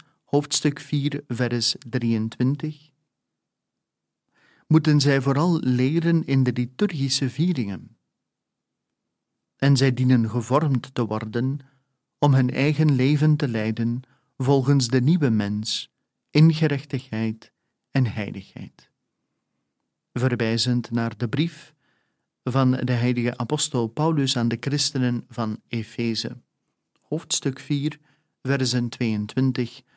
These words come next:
tot en met vierentwintig. Zo toch bereiken zij de volmaaktheid,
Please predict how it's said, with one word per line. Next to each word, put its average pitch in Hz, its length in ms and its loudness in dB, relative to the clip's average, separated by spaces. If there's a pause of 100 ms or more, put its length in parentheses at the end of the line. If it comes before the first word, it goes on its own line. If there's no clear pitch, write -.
(140)
tot 131 200 -4
en 113 160 2
met 107 260 -4
vierentwintig. 104 1120 -10 (3250)
Zo 160 380 2
toch 180 260 0
bereiken 135 540 2
zij 120 240 2
de 117 140 0
volmaaktheid, 110 1000 -2